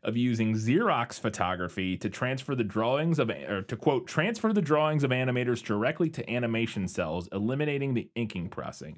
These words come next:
process," end quote. Uh, so, according to Wikipedia, this process likely reduced the cost of the film by about half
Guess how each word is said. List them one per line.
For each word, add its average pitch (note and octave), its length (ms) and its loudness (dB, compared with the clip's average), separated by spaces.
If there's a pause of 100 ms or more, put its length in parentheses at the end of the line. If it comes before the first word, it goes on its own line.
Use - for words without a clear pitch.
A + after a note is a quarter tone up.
(140)
process," - 540 -10
end G#2 200 -6
quote. F2+ 260 -4 (480)
Uh, F#2 100 -2
so, C3 160 0
according A3 340 4
to F3 80 2 (100)
Wikipedia, C3+ 260 2
this B2+ 120 -2
process D3 480 2
likely C#3 440 2
reduced A#2+ 340 2
the A#2 80 -2
cost G#2+ 320 2
of A2 60 0
the G#2 80 -2
film A2 240 2
by G2+ 140 4
about G2 260 0
half B2 520 -2